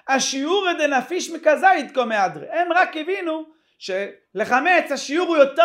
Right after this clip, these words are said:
גדול מכזית. מה הכמות שהיא מעל כזית? ליטנה כביצה. למה הם דילגו והגיעו עד ככותבת?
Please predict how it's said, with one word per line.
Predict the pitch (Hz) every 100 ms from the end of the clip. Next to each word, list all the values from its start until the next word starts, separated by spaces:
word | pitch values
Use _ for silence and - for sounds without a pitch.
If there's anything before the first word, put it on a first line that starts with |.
| 302
גדול | 277 285 285
מכזית. | 262 247 208 185 151 - -
מה | 170 240 294
הכמות | 285 247 226 254
שהיא | - 240 226
מעל | 214 220 247
כזית? | 254 208 190 160 - _ _ _ _ _ _ _
ליטנה | 240 381 392 233
כביצה. | 233 226 254 247 277 302 330 - -
למה | 220 277
הם | 311 294
דילגו | 240 269 226 320 285
והגיעו | 269 208 294 277 254
עד | 262 262
ככותבת? | 262 240 233 285 320 196 _